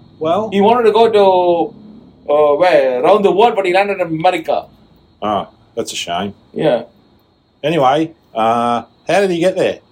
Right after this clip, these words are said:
Speaker 1: He sailed.
Speaker 2: Yeah.
Speaker 1: When did, when does the explosion happen? You said you explode.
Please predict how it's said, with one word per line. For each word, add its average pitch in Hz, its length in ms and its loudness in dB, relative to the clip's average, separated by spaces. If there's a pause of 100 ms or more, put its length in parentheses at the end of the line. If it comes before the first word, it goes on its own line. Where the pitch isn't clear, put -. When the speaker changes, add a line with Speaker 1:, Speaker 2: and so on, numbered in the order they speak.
(160)
Speaker 1:
He 120 80 -12
sailed. 113 480 -2 (180)
Speaker 2:
Yeah. 170 240 2
Speaker 1:
When 285 120 0
did, 269 240 -6
when 240 160 -2
does 247 160 -6
the 247 100 -4
explosion 202 540 -2
happen? - 320 -6 (1120)
You 170 80 -8
said 202 220 -2
you 214 100 2
explode. 160 640 0